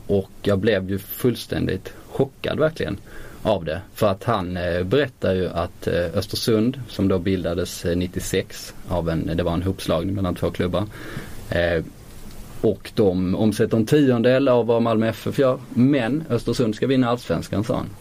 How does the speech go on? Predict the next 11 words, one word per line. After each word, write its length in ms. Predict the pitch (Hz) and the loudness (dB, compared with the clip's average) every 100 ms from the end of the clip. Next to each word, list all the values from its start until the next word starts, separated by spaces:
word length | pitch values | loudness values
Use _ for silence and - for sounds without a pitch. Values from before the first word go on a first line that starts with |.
| - | -2
Östersund 500 | 101 - 101 107 98 | -2 -2 -2 2 0
ska 140 | - | 2
ut 240 | 110 101 - | 2 2 -2
i 140 | 90 98 - | -6 -6 -2
Europa. 380 | 104 117 - - - - - - - - - - - | 0 2 -2 -12 -12 -12 -14 -16 -14 -14 -14 -14 -8
Jag 80 | - | 0
vet 160 | 104 107 | 0 2
inte 160 | 139 | 2
om 120 | 113 110 | 4 4
du, 280 | 107 101 | 4 6
eh, 460 | 98 92 90 85 69 | 4 4 2 0 -2